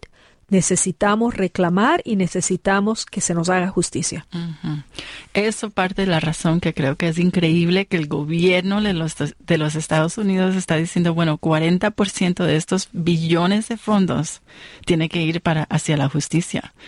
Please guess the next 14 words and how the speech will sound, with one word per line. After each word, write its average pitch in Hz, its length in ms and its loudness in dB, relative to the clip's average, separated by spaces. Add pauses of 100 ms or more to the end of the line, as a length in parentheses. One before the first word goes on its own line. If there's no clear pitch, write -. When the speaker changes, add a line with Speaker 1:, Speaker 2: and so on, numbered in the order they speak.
(300)
Speaker 2:
Es 180 180 0
para 214 240 0
reparación. 147 800 0
Están 170 480 2
diciendo, 196 540 0 (320)
sí 220 400 0
vemos 180 720 0 (380)
que 190 100 2
hemos, 202 400 0 (560)
les 180 320 2
hemos 196 400 -2
hecho 214 280 -4
de, 175 340 -2
daño. 185 520 0